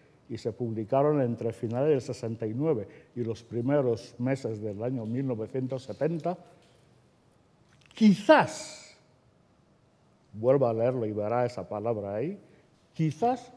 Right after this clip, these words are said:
estuviesen entre los pretextos para declarar la materia reservada. Eso es lo que digo exactamente. Bien.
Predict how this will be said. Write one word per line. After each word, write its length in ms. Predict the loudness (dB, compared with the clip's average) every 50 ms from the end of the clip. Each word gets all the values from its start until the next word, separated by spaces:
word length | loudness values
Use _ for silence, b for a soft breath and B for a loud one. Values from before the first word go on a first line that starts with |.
| b b b b b b _
estuviesen 1000 | 4 6 6 6 4 -4 -4 -2 -2 0 2 2 4 4 2 4 4 4 4 4 0 B B B B B _ 4
entre 560 | 8 8 10 10 8 4 2 4 6 6 8 8
los 260 | 6 4 4 2 0
pretextos 1120 | -2 2 2 2 2 4 2 2 2 2 -2 -16 -10 -10 -10 -10 -10 -20 -20 -20 -20 -20 _ b b b b b b b b b b b b b _ _ _ _ _ _ _ _ _ _
para 200 | -6 -2 0 0
declarar 420 | 0 0 -2 -4 -2 -2 0 0 0
la 80 | -2
materia 360 | -4 -6 -6 -8 -6 -8 -6
reservada. 580 | -8 -10 -14 -14 -14 -14 -12 -12 -14 -14 -14 -12 _ 2
Eso 280 | 2 2 2 0 -6
es 60 | -4
lo 160 | -4 -4 -6 -4
que 120 | -6 -6
digo 280 | -4 -4 -2 0 0 -2
exactamente. 760 | 0 -2 -6 -6 -6 -8 -16 -16 -14 -14 -14 -16 -16 -20 -20 _ _ b b b b b b b b b _ _ _ _ _ _ _ _ _ _ _ _ _ _ _ _ _ _ _ _ _ _ _ _ _ _ _ _ _ _ _ _ _ _ _ _ _ _ _ _ _ _ _ _ _ _ -16
Bien. 160 | -14 -14 -16